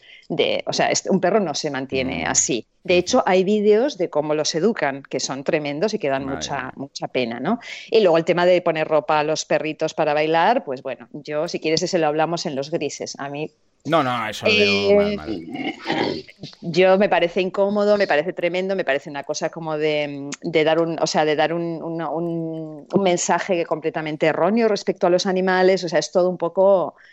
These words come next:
Speaker 1: bueno, pues que no, no, no, innecesario. Además, es que yo creo que la palabra clave de hoy sería como innecesario, ¿no?
Speaker 2: ¿Verdad?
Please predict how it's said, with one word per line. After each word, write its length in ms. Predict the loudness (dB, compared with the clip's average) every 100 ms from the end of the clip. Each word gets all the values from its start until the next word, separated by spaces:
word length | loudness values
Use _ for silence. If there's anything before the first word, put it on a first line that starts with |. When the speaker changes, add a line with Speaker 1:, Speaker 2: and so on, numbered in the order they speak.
| _ -6
Speaker 1:
bueno, 340 | -2 -2 -4
pues 180 | -14 -10
que 160 | -6 0
no, 120 | 0 2
no, 220 | 2 2 4
no, 320 | 4 4 6
innecesario. 580 | 6 4 4 2 0 0
Además, 240 | -2 -4
es 100 | -6
que 100 | -4
yo 60 | -4
creo 120 | -2
que 60 | 2
la 100 | 2
palabra 300 | 2 2 2
clave 300 | 2 2 2
de 120 | 2
hoy 220 | 2 2 2
sería 300 | 2 2 2
como 160 | 0
innecesario, 720 | -2 -4 -6 -6 -4 -6 -8 -12
¿no? 140 | -12
Speaker 2:
¿Verdad? 320 | -10 -8 -8